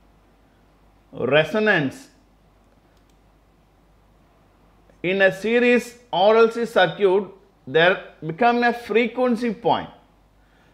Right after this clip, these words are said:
where the inductive reactance of the inductor becomes equal in value to the capacitive reca-, reactance of the capacitor. Or otherwise,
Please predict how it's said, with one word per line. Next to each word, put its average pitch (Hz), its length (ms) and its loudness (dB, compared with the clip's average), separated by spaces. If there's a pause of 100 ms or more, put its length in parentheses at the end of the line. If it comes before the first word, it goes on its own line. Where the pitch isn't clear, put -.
where 180 320 2
the 214 80 2
inductive 220 680 0
reactance 208 760 0 (100)
of 175 380 2 (240)
the 170 120 0
inductor 196 680 0
becomes 165 680 -2 (160)
equal 214 540 2
in 214 220 -4
value 175 560 2 (180)
to 185 120 -2
the 190 100 2
capacitive 180 680 0
reca-, 160 460 -2
reactance 165 520 -2
of 131 180 -4
the 156 80 -8
capacitor. 107 580 -10 (1300)
Or 170 200 4
otherwise, 180 600 0